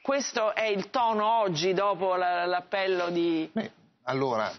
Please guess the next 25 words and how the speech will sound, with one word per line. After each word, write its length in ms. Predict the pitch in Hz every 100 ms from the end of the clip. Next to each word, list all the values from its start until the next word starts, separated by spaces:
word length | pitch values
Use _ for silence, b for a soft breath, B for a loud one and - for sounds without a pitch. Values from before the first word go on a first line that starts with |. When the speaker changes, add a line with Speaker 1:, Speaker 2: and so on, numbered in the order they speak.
| -
Speaker 2:
eh, 340 | 123 120 120
intanto 420 | 123 120 185 180 131
la 140 | 123
Lega 680 | 131 160 160 135 117 101 -
è 220 | 120 117
di 160 | 113 117
per 240 | 127 113
sé, 480 | - 135 135 135 131
eh, 340 | 113 113 110
un 580 | 101 117 120 113 113 107
movimento 680 | 117 123 131 139 151 143 120
che 200 | - 117
è 40 |
vicino 440 | 110 113 - 120 120
alla 160 | 120
gente, 580 | 120 123 127 127 - 113
parla 560 | - 131 123 117 110 101
con 200 | 113 104
la 120 | 104
gente, 640 | 120 110 92 95 101 95 -
quindi, 800 | 123 127 127 120 123 123 117 -
eh, 600 | 107 104 101 104 98 95
è 120 | 123
normale 880 | 123 113 107 131 127 113 110 107 101
che, 460 | - 113 107 113